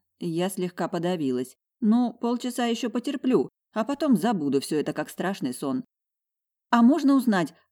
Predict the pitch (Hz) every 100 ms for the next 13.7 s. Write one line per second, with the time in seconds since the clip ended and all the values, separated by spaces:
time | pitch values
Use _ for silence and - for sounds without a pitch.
0 | - 220 - 277 277 262 254 - 151 -
1 | 147 - _ _ _ _ _ _ _ _
2 | _ _ 147 147 165 175 185 180 175 170
3 | 175 165 165 170 160 - 160 156 151 151
4 | 139 - - 147 165 175 175 170 170 175
5 | 170 180 165 139 123 - - _ _ _
6 | _ _ _ - 254 277 262 170 165 151
7 | 143 139 - _ _ _ _ _ _ _
8 | - 208 285 220 - 165 135 139 139 143
9 | 147 143 143 139 135 139 - 151 147 143
10 | 147 147 147 151 - 220 226 233 220 _
11 | _ - 208 202 190 262 214 185 165 160
12 | 208 214 214 196 - 151 139 190 - 170
13 | 143 165 214 226 151 - 123